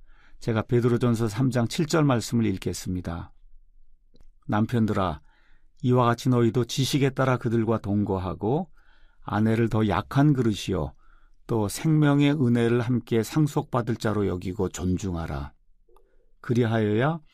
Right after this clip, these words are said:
너희 기도가 방해를 받지 아니하리라." 이제 결론의 말씀을 드리도록 하겠습니다. 여러분의 결혼 생활,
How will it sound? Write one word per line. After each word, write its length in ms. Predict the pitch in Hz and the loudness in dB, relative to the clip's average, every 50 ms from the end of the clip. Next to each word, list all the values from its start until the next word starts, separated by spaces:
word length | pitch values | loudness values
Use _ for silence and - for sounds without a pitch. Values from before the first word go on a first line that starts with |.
| _ _ _ _ | _ _ _ _
너희 260 | - 117 110 113 113 107 | -4 0 2 2 2 0
기도가 500 | - 113 95 101 95 92 104 104 104 - - | -2 -4 -4 -4 -4 -4 -2 -4 -4 -4 -6
방해를 480 | - 87 90 92 98 98 98 95 92 | -6 -4 -2 0 0 0 0 -2 -4
받지 500 | - 95 85 - - - - 107 110 107 - - | -4 -4 -6 -8 -8 -8 -4 -2 -2 -2 -4 -6
아니하리라." 880 | 90 87 85 85 87 90 90 - 78 71 - 67 71 71 85 87 - _ _ _ - _ _ _ _ _ _ _ _ _ _ _ _ _ _ _ _ _ _ - | -8 -8 -6 -6 -8 -8 -10 -10 -12 -12 -12 -12 -14 -14 -16 -18 -20 _ _ _ -20 _ _ _ _ _ _ _ _ _ _ _ _ _ _ _ _ _ _ -10
이제 200 | - 113 110 123 | -6 -2 -2 -2
결론의 420 | 117 - 95 110 117 123 120 120 117 | -2 0 0 2 2 4 4 4 4
말씀을 460 | 113 107 101 - - 110 107 107 101 | 4 2 2 0 0 0 2 0 0
드리도록 480 | - 98 101 98 95 95 92 92 - 110 | -2 -2 -2 -2 -2 -2 -2 -4 -4 -6
하겠습니다. 760 | 107 107 92 - - 90 87 87 78 82 82 82 - - - - _ - _ _ _ _ _ _ _ _ _ _ _ _ _ _ _ _ _ _ _ - - _ _ - | -4 -4 -4 -4 -4 -4 -4 -4 -4 -6 -6 -6 -8 -10 -14 -20 _ -20 _ _ _ _ _ _ _ _ _ _ _ _ _ _ _ _ _ _ _ -20 -20 _ _ -4
여러분의 420 | 131 120 123 123 120 117 127 123 113 | 0 2 2 2 4 4 2 2 0
결혼 340 | - - 110 110 117 117 107 | 0 0 0 2 2 2 2
생활, 480 | - 117 107 104 104 123 151 185 202 | 0 0 0 0 0 0 0 -2 -4